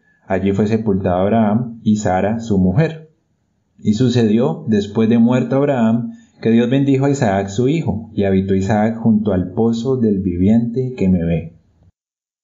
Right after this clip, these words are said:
Recordemos que cuando Dios llamó a Abraham, él tenía setenta y cinco años, cuando salió de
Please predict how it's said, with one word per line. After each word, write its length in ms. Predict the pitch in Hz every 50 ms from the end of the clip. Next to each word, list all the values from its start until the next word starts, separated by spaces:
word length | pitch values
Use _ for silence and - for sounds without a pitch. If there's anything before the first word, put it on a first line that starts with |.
| _ _ _ _ _ _ _ _ _ _ _ _ _ _ _ _ _ -
Recordemos 500 | 104 107 107 135 117 120 123 135 147 143
que 320 | - 160 139 123 113 110 113
cuando 300 | 117 117 113 107 107 104
Dios 280 | 101 101 104 107 107
llamó 220 | 110 120 120 123 117
a 60 | 117
Abraham, 480 | 120 120 117 110 113 120 131 151 - -
él 160 | 104 101 95
tenía 560 | 101 110 107 107 107 107 107 107 110 110 - - -
setenta 540 | - 110 107 - 104 95 95 95 95 82
y 100 | 85 82
cinco 480 | - - - 139 135 131 131 - 117 117
años, 560 | 113 107 92 82 82 - - - - - - -
cuando 360 | - 95 92 92 90 90 90
salió 640 | - - 95 90 85 90 92 90 95 95 95 95 -
de 420 | 98 95 98 98 98 95 92 92